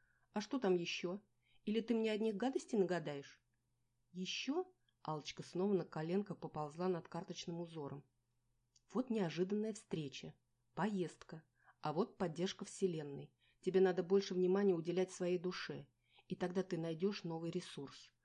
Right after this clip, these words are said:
откроешь новый источник жизненной силы». «О, это я люблю!» радостно захлопала в ладоши Дудикова. «Источник силы — это хорошо.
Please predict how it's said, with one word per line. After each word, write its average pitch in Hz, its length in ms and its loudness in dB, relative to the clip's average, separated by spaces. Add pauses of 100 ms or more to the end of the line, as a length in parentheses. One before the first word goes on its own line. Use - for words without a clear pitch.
(220)
откроешь 196 520 0
новый 208 380 2
источник 196 580 0
жизненной 180 460 0
силы». 143 480 -12 (680)
«О, 202 380 8
это 247 380 2
я 202 260 6
люблю!» 165 600 0 (140)
радостно 151 480 -4
захлопала 143 540 -6
в 135 40 -6
ладоши 147 400 -6
Дудикова. 147 540 -10 (400)
«Источник 196 520 0
силы — 240 400 -2 (100)
это 175 240 -4
хорошо. 165 580 -8